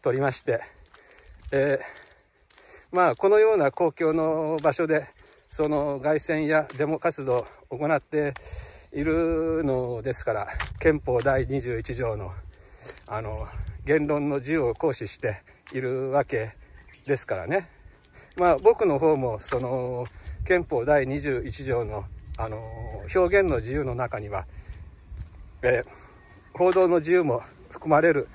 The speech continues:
ということで、このような公の場所でその活動をしているのであれば、それを知りたいという、えー、人もいるわけで、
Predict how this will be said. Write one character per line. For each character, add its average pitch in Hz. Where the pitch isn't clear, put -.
と 127
い 135
う 131
こ 151
と 117
で、 104
こ 190
の 202
よ 202
う 196
な 156
公 165
の 156
場 156
所 156
で 156
そ 156
の 151
活 147
動 151
を 156
し -
て 165
い 156
る 165
の 147
で 120
あ 139
れ 135
ば、 110
そ -
れ 190
を 202
知 202
り 196
た 208
い 208
と 143
い 127
う、 120
え 123
ー、 -
人 175
も 123
い 147
る 151
わ 160
け 131
で、 107